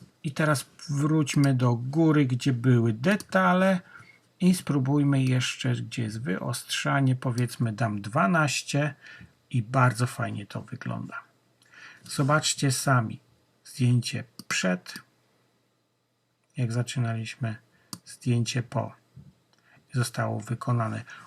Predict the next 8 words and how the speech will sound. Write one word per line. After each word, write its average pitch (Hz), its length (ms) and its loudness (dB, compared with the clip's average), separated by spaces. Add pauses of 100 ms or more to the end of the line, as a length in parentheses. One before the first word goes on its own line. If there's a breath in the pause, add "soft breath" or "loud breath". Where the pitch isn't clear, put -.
Oczywiście 180 500 0
tutaj 127 460 2
jest 123 260 0
jakiś 156 340 -2
paproch, 190 640 2
możemy 135 460 2
go 160 180 2
usunąć, 147 840 0